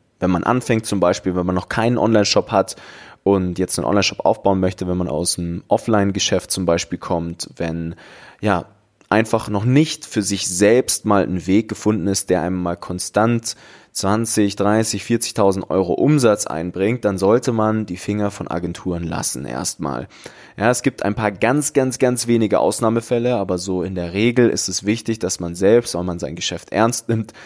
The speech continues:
den Weg erstmal selbst verstanden und systematisiert hat, bevor man ihn abgibt.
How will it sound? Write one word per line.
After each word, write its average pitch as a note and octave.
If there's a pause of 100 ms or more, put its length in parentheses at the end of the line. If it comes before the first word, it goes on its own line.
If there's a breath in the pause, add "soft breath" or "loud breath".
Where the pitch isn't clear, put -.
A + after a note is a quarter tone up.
(320 loud breath)
den F#2
Weg A#2+
erstmal F2
selbst F#2+
verstanden -
und F#2+
systematisiert F2+
hat, F2+
bevor F2
man E2+
ihn A#1
abgibt. -